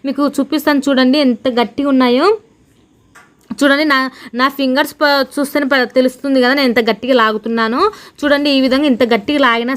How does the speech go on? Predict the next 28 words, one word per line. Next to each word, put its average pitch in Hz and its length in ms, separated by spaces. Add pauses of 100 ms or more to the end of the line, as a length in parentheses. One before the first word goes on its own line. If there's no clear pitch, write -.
సరే 262 220
అవి 247 140
రావటం 220 360
లేదండి. 233 340
ఒకసారి 269 360
మీరు 285 220
ట్రై 262 120 (140)
చేయండి, 269 400 (380)
ఉమ్, 269 120 (120)
ఒకసారి 311 260
మీరు 311 160
కాల్చి 277 280
చూడండి, 262 380
నేను 262 160
చెప్పింది 269 340
నిజమా 240 320
అబద్ధం 247 240
అనేది 262 180
మీరే, 254 140 (220)
మీరే 262 260
తెలుస్తుంది, 233 420
మీకే 262 260
తెలుస్తుంది, 226 380 (100)
ఓకేనా? 233 340 (460)
చూడండి, 302 360
ఇంత 262 140 (100)
టిఫ్గా 277 360
ఉన్నాయో. 254 360